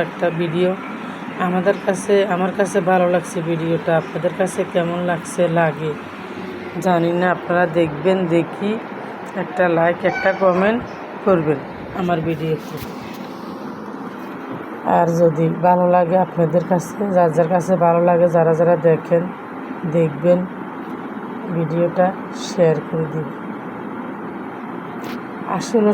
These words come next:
সুন্দর হয়েছে ভিডিওটা সাজানো। ওই যে বউ, বউকে বসায় রাখছে ওইখানে,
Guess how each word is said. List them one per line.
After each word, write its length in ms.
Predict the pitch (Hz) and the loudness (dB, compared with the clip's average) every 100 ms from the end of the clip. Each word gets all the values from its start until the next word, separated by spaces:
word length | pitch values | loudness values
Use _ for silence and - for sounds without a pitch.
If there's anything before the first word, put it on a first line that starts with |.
| 208 | 2
সুন্দর 340 | 220 196 190 180 | 0 2 2 2
হয়েছে 220 | 185 165 185 165 | 2 0 -2 0
ভিডিওটা 440 | 160 165 160 165 156 | 2 0 0 -2 -4
সাজানো। 460 | 180 160 156 156 156 - - - - - - - - - - - - - - - - | -2 -2 -2 -4 -6 -8 -10 -10 -10 -10 -12 -12 -12 -12 -12 -12 -12 -12 -12 -10 -6
ওই 160 | 190 185 165 | -4 -2 -2
যে 140 | 185 185 180 - - - 185 | 0 0 -2 -8 -10 -6 0
বউ, 180 | 170 170 151 - - - - - - | 4 4 2 -4 -8 -10 -10 -10 -2
বউকে 300 | 180 170 208 180 | 0 2 2 4
বসায় 280 | 180 - 190 | 2 4 4
রাখছে 260 | 185 - - 185 | 4 2 0 2
ওইখানে, 340 | 175 185 180 | 2 0 0